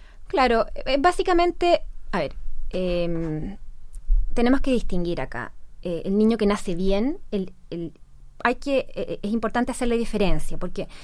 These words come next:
no podemos comparar a un niño que nace por una cesárea de urgencia, por una complicación grave, por ejemplo, un desprendimiento de la placenta de la madre, que es una condición crítica de,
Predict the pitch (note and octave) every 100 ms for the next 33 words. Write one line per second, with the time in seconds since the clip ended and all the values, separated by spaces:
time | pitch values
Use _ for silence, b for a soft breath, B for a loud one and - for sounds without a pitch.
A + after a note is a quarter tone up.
0 | B B - A#3 A#3+ C4+ C#4 D4 D4 C4+
1 | C4 A#3+ G3+ F3+ - F#3+ G3+ A3 G#3+ G3
2 | G#3 A3+ G#3 G3 F#3 F#3+ G#3 G3+ F#3 -
3 | G3+ F#3 F3+ F3 F#3+ G3 F#3+ F3+ F3 F3
4 | - F3+ F3+ F3+ A3 G3+ D3+ - F#3 -
5 | - A#3+ A3+ F#3 - F#3 F3+ - F3+ E3+
6 | F#3+ G3+ G3+ F#3 F3+ - G3 G3 G3+ G3
7 | G#3+ A#3 F#3+ F3+ F#3+ F#3+ F#3+ F#3 E3+ -
8 | G3 F#3 - B3 B3+ A#3 G#3+ G3